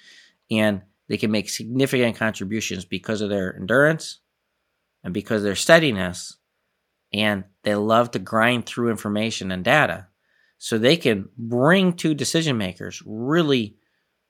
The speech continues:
high quality information. And I think the more defined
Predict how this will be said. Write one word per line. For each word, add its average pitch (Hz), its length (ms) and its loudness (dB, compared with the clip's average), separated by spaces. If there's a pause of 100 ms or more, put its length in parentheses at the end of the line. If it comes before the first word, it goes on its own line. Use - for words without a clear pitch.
high 156 760 8
quality 123 720 4
information. 110 880 -4 (380)
And 110 100 4
I 123 80 8
think 120 220 -2
the 120 80 -2
more 131 260 4
defined 120 880 0